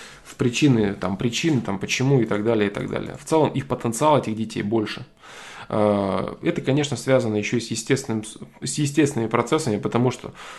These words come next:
то же самое можно сказать, допустим, там, дети, там, восьмидесятых и дети шестидесятых. Это абсолютно разные люди, понимаешь? Дети шестидесятых и дети сороковых. Ну, там чуть больше надо брать лет, да, там, типа, ну,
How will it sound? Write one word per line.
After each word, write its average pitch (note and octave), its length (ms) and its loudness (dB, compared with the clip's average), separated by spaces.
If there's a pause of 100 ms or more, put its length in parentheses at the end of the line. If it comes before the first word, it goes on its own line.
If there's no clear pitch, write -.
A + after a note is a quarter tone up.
(160)
то D#3 120 6
же D3 60 2
самое C#3+ 260 6
можно A#2+ 220 2
сказать, A2+ 360 2
допустим, A2 360 -4
там, G2 240 0
дети, A#2+ 240 4
там, G2 220 0
восьмидесятых A2 680 0 (540)
и A#2+ 80 -4
дети A2 360 0
шестидесятых. - 680 -8 (1600)
Это - 80 -16
абсолютно - 380 -6
разные - 260 -10
люди, - 240 -16 (260)
понимаешь? - 400 -12 (760)
Дети A#2+ 240 4
шестидесятых C3 640 -4
и - 20 -10
дети A2+ 220 0
сороковых. G#2+ 580 -4 (1600)
Ну, G#3 80 2
там C3 180 8
чуть A#2+ 180 -4
больше F#3 280 10
надо G#2+ 160 4
брать G#2+ 260 2
лет, G#2+ 220 2
да, A#2 160 4
там, G2 320 -4
типа, - 260 -8
ну, F3+ 180 0